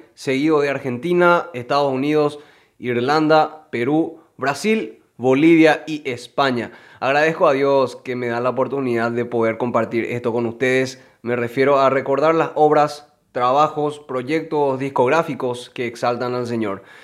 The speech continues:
Eh, en esta ocasión, el álbum titulado Where I Find You, de Cary Job, álbum Donde Te Encuentro.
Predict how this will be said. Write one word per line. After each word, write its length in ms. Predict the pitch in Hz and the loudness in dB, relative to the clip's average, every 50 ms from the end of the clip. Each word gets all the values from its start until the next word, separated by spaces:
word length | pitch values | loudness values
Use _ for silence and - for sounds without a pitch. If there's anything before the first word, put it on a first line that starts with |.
| - - - - _ - | -20 -20 -20 -20 _ -8
Eh, 360 | - 117 117 117 113 113 - - | -6 -2 -2 0 0 0 -2 0
en 100 | 127 131 | 0 0
esta 220 | 147 147 151 160 | 0 2 4 4
ocasión, 520 | 160 - 156 139 131 - 143 139 139 139 - | 4 4 2 0 -2 -2 -4 -2 -2 -4 -4
el 160 | - 135 131 | -6 -4 0
álbum 320 | 135 139 143 147 151 143 139 | 0 0 0 0 -2 -4 -4
titulado 500 | 147 139 127 127 117 120 123 123 123 123 | -6 -6 -4 -2 0 2 2 4 4 2
Where 260 | 117 123 127 131 127 | 2 2 0 0 0
I 60 | 120 | -2
Find 320 | 120 - 151 147 143 135 135 | -2 -2 -2 0 0 0 0
You, 200 | 135 143 143 143 - _ _ | -2 -2 -4 -8 -14 _ _
de 160 | 110 113 110 | -10 -10 -6
Cary 260 | - 127 127 127 120 113 | -2 -2 0 0 0 0
Job, 280 | 127 139 143 127 - - _ _ _ _ - | 0 0 0 -2 -6 -16 _ _ _ _ 0
álbum 540 | 127 127 131 131 139 143 139 143 139 - - _ _ _ | 2 2 2 2 2 0 0 -2 -4 -8 -16 _ _ _
Donde 420 | - 104 120 123 123 123 123 123 | -12 -6 -4 -4 -4 -2 -4 -6
Te 180 | 120 120 120 117 | -6 -4 -4 -4
Encuentro. 600 | 113 110 107 - 113 110 107 104 104 104 - | -4 -4 -4 -4 -2 -2 -4 -4 -6 -10 -12